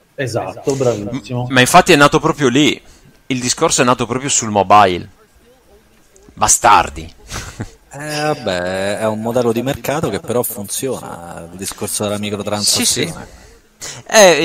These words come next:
Speaker 2: eh, dal micro è diventata macro, però il, il concetto, il concetto è proprio quello, no, no.
Speaker 3: Eh, certo, sì, sì,
Speaker 2: Che,
Speaker 3: sì.
Speaker 2: che, che funzioni, guarda, questo è fuori di dubbio, perché te l'ho detto, ci sono,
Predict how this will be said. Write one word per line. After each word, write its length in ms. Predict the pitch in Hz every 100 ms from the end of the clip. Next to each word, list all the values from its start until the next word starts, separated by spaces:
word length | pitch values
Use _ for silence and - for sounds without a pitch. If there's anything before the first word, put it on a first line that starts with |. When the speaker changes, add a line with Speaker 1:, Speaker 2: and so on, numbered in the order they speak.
| 160 156
Speaker 2:
eh, 80 | 147
dal 200 | 143 156
micro 300 | 170 143 127
è 20 |
diventata 400 | 117 120 156 262
macro, 480 | 127 117 - 202 -
però 880 | 123 127 139 113 107 98 101 95
il, 280 | 98 104 107
il 120 | 127
concetto, 540 | - 123 - 160 - -
il 80 | 120
concetto 340 | 117 117 156
è 40 | 120
proprio 260 | 110 95
quello, 480 | - 110 98 95 95
no, 120 | - 117
no. 220 | 104 95
Speaker 3:
Eh, 40 | -
certo, 420 | 127 87 - 101
sì, 120 | 131
sì, 80 | -
Speaker 2:
Che, 100 | -
Speaker 3:
sì. 60 | 151
Speaker 2:
che, 160 | 160 147
che 120 | 147
funzioni, 920 | 143 131 - 156 196 175 143 123 110
guarda, 260 | 107 101
questo 240 | - 113 107
è 20 |
fuori 280 | - 101 98
di 120 | 92
dubbio, 400 | 90 92 87 82
perché 420 | - 82 92 85 85
te 100 | 87
l'ho 80 | 85
detto, 180 | 85
ci 120 | 82 -
sono, 380 | 101 92 87